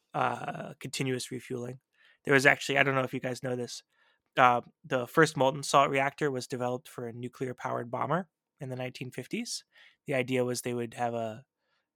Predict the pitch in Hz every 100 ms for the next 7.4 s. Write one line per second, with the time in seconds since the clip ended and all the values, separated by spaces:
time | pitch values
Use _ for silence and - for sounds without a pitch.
0 | _ _ - 151 - - - - 233 247
1 | 247 254 254 185 143 143 139 139 151 139
2 | 127 120 127 131 123 123 120 123 - 127
3 | 127 120 120 123 135 - 120 117 - 123
4 | - 120 113 - _ _ _ - 131 -
5 | 131 123 117 117 117 - 131 - 156 160
6 | - _ _ 143 131 123 147 123 123 -
7 | - 127 127 -